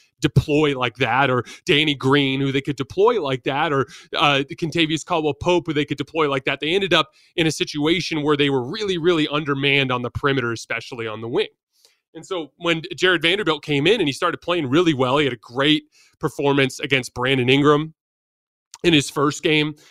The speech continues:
where he was, like, the first guy in the month of February to hold B I to under fifty percent shooting in a game. And then he did a pretty good job on Klay Thompson in the next game. And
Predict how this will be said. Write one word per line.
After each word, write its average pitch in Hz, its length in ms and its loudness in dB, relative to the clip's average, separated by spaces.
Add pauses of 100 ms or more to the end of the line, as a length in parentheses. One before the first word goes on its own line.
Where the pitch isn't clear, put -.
(100)
where 156 120 2
he 147 60 4
was, 135 140 -2
like, 143 120 2
the 143 80 -4
first 165 320 0
guy 151 220 2
in 143 120 -2
the 139 60 -6
month 143 220 -4
of 131 80 -14
February 147 540 0
to 139 100 -4
hold 135 300 2
B 139 160 0
I 127 240 2
to 143 180 -6
under 131 320 -2
fifty 135 300 -6
percent 117 360 -8
shooting 196 440 2 (400)
in 156 100 4
a 131 60 2
game. 202 420 2 (260)
And 151 140 2
then 156 120 4
he 165 60 2
did 151 160 2
a 131 40 -4
pretty 175 240 0
good 151 160 -4
job 160 420 4
on 135 300 0 (260)
Klay 151 160 0
Thompson 196 540 0
in 170 80 0
the 135 60 -2
next 143 280 -6
game. 196 420 -2
And 131 140 0